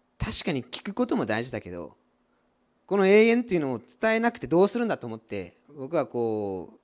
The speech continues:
う、ずっと話してきたわけですよね。それで、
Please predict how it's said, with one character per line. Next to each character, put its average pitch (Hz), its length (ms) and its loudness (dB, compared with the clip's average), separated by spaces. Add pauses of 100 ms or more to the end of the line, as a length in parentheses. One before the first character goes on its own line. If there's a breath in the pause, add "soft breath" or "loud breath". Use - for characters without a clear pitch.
(180)
う、 - 40 -20 (560)
ず 117 100 -8
っ 113 40 -8
と - 100 -8
話 139 260 -6
し - 40 -8
て 98 60 -10
き - 40 -20
た 101 80 -10
わ 90 80 -10
け 90 40 -14
で 90 60 -10
す 90 120 -12
よ 87 60 -12
ね。 110 160 -8 (440 loud breath)
そ 160 100 -6
れ 170 60 2
で、 165 280 2